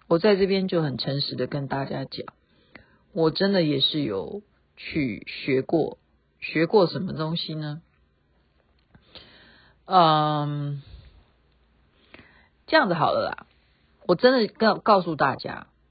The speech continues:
当年啊，在二零一零年的时候呢，因为我跟随着我的师父呢，到处跑道场，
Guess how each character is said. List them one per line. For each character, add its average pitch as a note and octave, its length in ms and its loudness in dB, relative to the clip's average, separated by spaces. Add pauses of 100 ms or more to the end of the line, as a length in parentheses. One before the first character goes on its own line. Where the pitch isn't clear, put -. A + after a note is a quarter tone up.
(300)
当 C4+ 220 4
年 C#3+ 260 -2
啊， B2 200 -12 (1080)
在 F#3 520 4
二 B3 300 4
零 D3+ 320 -2
一 C4 200 -2
零 D3+ 220 0
年 B2 220 -6
的 A#2+ 100 -10
时 - 180 -12
候 C3+ 200 -8
呢， - 200 -12
因 G3+ 200 -4
为 G3 80 2
我 C#3 240 0
跟 G3 260 0
随 C#3+ 240 -2
着 C3+ 160 -2
我 B2+ 140 -4
的 C3+ 100 -6
师 E3+ 260 -6
父 F3 180 -8
呢， C3 300 -6
到 E3 180 2
处 D#3 220 -4
跑 - 200 -6
道 - 260 -4
场， - 220 -14